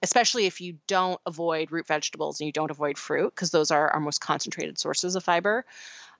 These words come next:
Um, it's kind of where you end up with a diet that sort of includes all of those things. Um, then changing, right? So changing the fats. So, uh, making extra virgin olive oil your go-to cooking fat, and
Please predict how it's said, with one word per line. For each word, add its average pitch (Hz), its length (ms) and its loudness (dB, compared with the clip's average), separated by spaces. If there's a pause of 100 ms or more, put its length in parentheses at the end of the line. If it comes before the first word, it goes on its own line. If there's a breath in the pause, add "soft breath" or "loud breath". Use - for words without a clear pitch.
(140)
Um, 170 340 6
it's - 100 -2
kind 214 160 0
of 196 60 2
where 190 100 0
you 175 160 -2
end 165 240 -2
up 165 260 0
with 156 140 -8
a - 300 -14
diet 156 320 0
that 151 120 -4
sort 147 160 -6
of 151 40 -6
includes 156 480 -6
all 156 160 0
of - 80 -10
those - 220 -6
things. - 440 -6 (440 loud breath)
Um, 160 540 4
then 175 140 2
changing, 180 540 4
right? 165 200 2
So 175 140 -2
changing 175 400 0
the 202 60 2
fats. 190 500 2
So, 156 600 0
uh, 156 300 2 (340)
making 165 420 -2
extra 160 300 -2
virgin 170 260 0
olive 170 300 4
oil 170 480 4
your 160 120 -6
go-to 156 280 -2
cooking 214 320 0
fat, 196 400 2 (260)
and 165 260 0